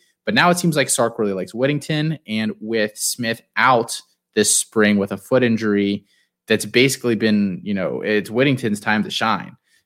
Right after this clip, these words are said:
They've said that he, that Sark really likes that he can play pretty much any position across, you know, the starting wide receiver slots that he wants, and he can line up a little bit in the backfield too.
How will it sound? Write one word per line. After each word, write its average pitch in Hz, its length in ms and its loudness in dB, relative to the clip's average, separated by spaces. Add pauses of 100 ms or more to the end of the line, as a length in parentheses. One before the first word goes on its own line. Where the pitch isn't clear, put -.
(120)
They've 107 360 0
said 117 220 0
that 117 120 2
he, 113 380 -2
that 107 160 2
Sark 117 300 2
really 113 160 4
likes 107 240 0
that 101 100 -8
he 107 120 -2
can 101 300 -2
play 101 760 0
pretty 117 200 -8
much 104 180 0
any 107 140 0
position 107 720 -4
across, 101 540 0
you 95 80 -4
know, 95 100 0
the 90 100 -6
starting 101 280 2
wide 95 140 2
receiver 127 260 -2
slots 123 340 2
that 101 100 -4
he 104 80 -2
wants, 131 360 2 (340)
and 107 120 0
he 110 60 2
can 107 120 0
line 104 180 4
up 95 120 -2
a - 20 0
little 95 140 0
bit 98 60 -2
in 90 40 -2
the 90 80 -12
backfield 101 540 0
too. 127 380 2